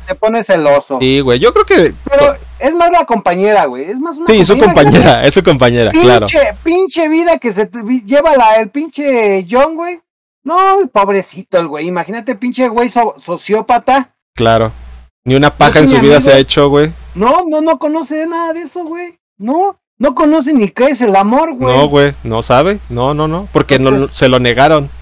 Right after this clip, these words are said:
Speaker 2: Eso es, eso es lo triste. El, es que piensa como soldado, no te sirve, según, eh, sentir amor, pero él siente amor por Cortana.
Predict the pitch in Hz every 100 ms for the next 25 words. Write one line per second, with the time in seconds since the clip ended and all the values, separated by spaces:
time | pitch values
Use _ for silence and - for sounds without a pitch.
0 | - 131 139 147 147 143 147 143 - 147
1 | 147 147 - - - 131 - 151 - -
2 | - - - _ _ _ - 143 156 165
3 | 156 143 143 139 135 131 - 147 156 170
4 | 160 202 202 147 135 - 147 147 131 113
5 | - - - - 143 123 127 135 170 247
6 | 160 - 123 117 - - 123 120 117 107
7 | 135 147 - 120 117 113 123 120 127 120
8 | 117 - 156 190 160 135 160 113